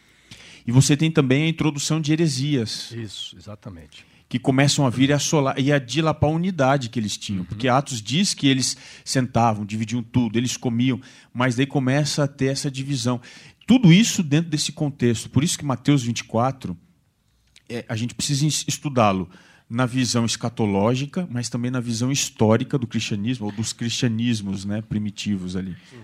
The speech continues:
Speaker 2: Agora, é, veja bem, é, os discípulos, Xará, quando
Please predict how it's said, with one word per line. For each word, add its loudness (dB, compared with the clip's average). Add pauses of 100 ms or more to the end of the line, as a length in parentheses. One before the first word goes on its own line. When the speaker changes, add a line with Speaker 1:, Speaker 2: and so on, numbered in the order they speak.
(120)
Speaker 2:
Agora, -6
é, -12 (100)
veja -8
bem, -14 (720)
é, -14 (760)
os -16
discípulos, -10
Xará, -10
quando -18